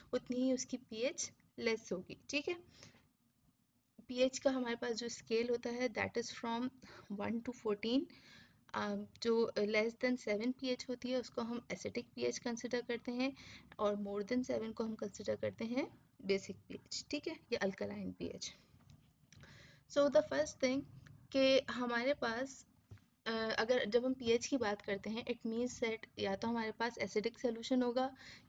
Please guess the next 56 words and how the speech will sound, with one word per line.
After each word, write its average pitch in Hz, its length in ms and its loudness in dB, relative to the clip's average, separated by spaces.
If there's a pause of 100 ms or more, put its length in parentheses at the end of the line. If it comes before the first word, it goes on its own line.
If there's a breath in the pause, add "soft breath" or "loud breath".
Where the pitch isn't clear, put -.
या 233 100 4
हमारे 233 260 0
पास 294 420 0 (320)
बेसिक 214 300 8
सॉल्यूशन 233 440 2
होगा, 240 180 2
या 233 160 2
हमारे 202 280 -6
पास 285 340 -4 (140)
न्यूट्रल 190 300 0
सॉल्यूशन 185 440 -6
होगा। - 280 -10
ठीक 269 160 -2
है, 311 100 -2 (760 loud breath)
न्यूट्रल 277 520 4 (180)
की 269 100 2
इस 269 160 0
वक्त 254 160 -4
हम 247 100 2
बात 220 240 -2
नहीं 240 160 -4
कर 240 120 -2
रहे, 254 120 4
we 240 100 2
are 226 160 0
going 214 180 -4
to 240 140 -2
talk 202 240 0
about 208 260 0
the - 100 0
acidic 208 360 -2
and 220 180 0
basic 202 220 0 (100)
solutions। 254 540 -2 (420 loud breath)
जब 220 140 2
हम 240 120 -2
acidic 262 420 2
और 277 60 6
basic 214 380 -2
की 277 140 -2
बात 254 220 2
करते 254 300 -2
हैं, 269 240 2
again 214 420 2
उसके 262 220 0
अंदर 247 120 -2
हमारे 233 160 -4
पास 233 200 0
दो 208 140 -2
types 226 320 -2
होती 240 260 2
हैं, 247 80 2
strong 226 460 -2
and 254 220 2
weak 196 320 0
solutions। 175 600 -4